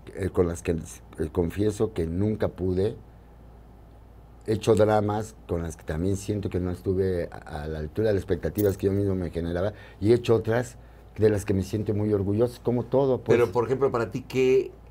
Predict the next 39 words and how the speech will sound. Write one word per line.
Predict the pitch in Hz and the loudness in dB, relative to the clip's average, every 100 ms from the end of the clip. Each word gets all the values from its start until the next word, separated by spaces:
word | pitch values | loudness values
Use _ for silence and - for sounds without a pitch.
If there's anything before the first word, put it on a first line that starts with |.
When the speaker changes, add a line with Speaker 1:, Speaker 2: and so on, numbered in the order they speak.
| - - - - - - | -20 -20 -20 -20 -20 -8
Speaker 2:
de | 110 127 | -2 0
lo | 127 | 0
que | 156 | -2
has | 151 | 0
hecho | 165 160 | -2 0
en | 131 | -2
tu | 113 | -2
carrera, | 110 104 117 120 143 - - - - - - - - | -4 -2 -2 0 -2 -6 -14 -20 -20 -20 -20 -14 -4
¿Qué | 135 | -4
sería | 120 123 127 | 0 0 -2
como | 117 110 98 | -4 -2 0
lo | 98 95 | 0 -2
que | - 104 | 0 -2
a | 101 - | -2 -6
ti | 123 | -6
más | 117 120 113 | -4 -4 -4
te | 117 | -4
ha | 110 | -2
dejado | 107 - 110 104 107 104 101 90 - | -2 -2 -2 0 2 2 -2 -6 -14
satisfecho? | 98 90 98 87 - 87 - - - | -12 -10 -10 -10 -10 -10 -10 -14 -10
¿Comedia, | 92 90 104 110 123 120 | -8 -4 -4 -2 -2 -2
drama, | 104 98 101 107 95 | -4 -6 -6 -8 -10
qué? | 95 82 - - 98 | -10 -10 -14 -8 0
Speaker 1:
A | 117 | 4
mí, | 143 156 | 4 6
Speaker 2:
Dime | 151 147 | 4 4
un, | 143 131 | 0 -2
Speaker 1:
a | 110 107 | 0 4
Speaker 2:
eso. | |
Speaker 1:
mí | 120 123 | 6 6
los, | 120 104 95 | 6 4 4
los, | 82 92 85 85 | 0 0 0 0
los | 98 90 85 | 2 2 2
dramas | 92 95 92 90 90 | 2 4 2 0 -2
me, | 82 76 71 67 | -4 -4 -6 -8
los | 67 73 - | -8 -6 -4
he | 87 | -4
disfrutado | 80 80 73 80 80 | -4 -8 -6 -2 -2
más. | 73 67 - | -2 -8 -14